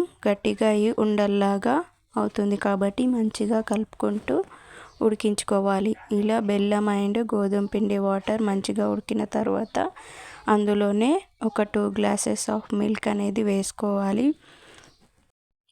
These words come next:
మిల్క్ వేసుకున్న తర్వాత మంచిగా కలుపుకుంటూ ఉడికించుకోవాలి. ఆ తర్వాత మనం ముందుగా ప్రిపేర్ చేసుకున్న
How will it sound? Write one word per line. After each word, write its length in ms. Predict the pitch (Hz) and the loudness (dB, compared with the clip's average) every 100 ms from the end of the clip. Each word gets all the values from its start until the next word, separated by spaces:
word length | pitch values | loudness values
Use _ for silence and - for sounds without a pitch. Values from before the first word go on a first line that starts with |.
| _ - | _ -2
మిల్క్ 380 | 214 214 208 220 | 0 0 0 0
వేసుకున్న 480 | 208 202 - 220 208 | 0 -2 -4 -4 -2
తర్వాత 520 | 208 202 196 196 226 240 | 0 0 0 -2 -2 0
మంచిగా 540 | 214 202 208 196 220 311 - _ _ - _ - | 0 -2 -4 -2 -2 -2 -6 _ _ -20 _ -4
కలుపుకుంటూ 840 | 220 208 - - 208 202 202 233 277 359 - - 226 | -2 -2 -6 -4 -2 0 -2 -2 -2 -4 -6 -8 -4
ఉడికించుకోవాలి. 1000 | 208 - 208 - - 214 202 202 214 269 208 | -4 -2 -4 -4 -4 -2 0 -2 -2 -4 -4
ఆ 100 | 202 | -2
తర్వాత 580 | 208 202 208 208 202 262 311 - - - _ - | -2 -2 -2 -4 -4 -4 -4 -6 -16 -20 _ -4
మనం 280 | 214 208 220 | 0 0 0
ముందుగా 360 | 214 202 202 208 | 0 0 0 -2
ప్రిపేర్ 460 | 208 208 - 208 - | -2 -4 -2 -4 -4
చేసుకున్న 580 | 202 196 - 208 202 | -4 -4 -6 -4 0